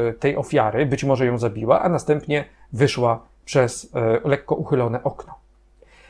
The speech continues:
Nasi bohaterowie zaczęli rozglądać się po pomieszczeniu i przy tym oknie znaleźli fragment tkaniny z wyszytymi literami Z C. Oprócz tego zauważyli, że ten nóż,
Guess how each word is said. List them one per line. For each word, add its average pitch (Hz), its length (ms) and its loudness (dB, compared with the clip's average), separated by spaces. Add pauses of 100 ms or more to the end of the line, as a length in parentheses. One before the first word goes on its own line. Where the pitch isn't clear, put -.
(140)
Nasi - 220 0
bohaterowie 180 380 4
zaczęli 151 260 2
rozglądać 147 360 0
się - 80 0
po 139 100 -12
pomieszczeniu 123 600 -2
i 156 140 -4
przy - 200 -2
tym 165 220 2
oknie 131 420 -2
znaleźli 147 360 0
fragment 151 500 -2
tkaniny 123 680 -4 (340)
z 147 680 2
wyszytymi 165 440 0
literami 139 480 2
Z 120 260 -2
C. - 160 -14 (1300)
Oprócz 180 320 4
tego 156 200 2
zauważyli, 127 460 2
że 131 120 0
ten 135 220 0
nóż, 143 440 0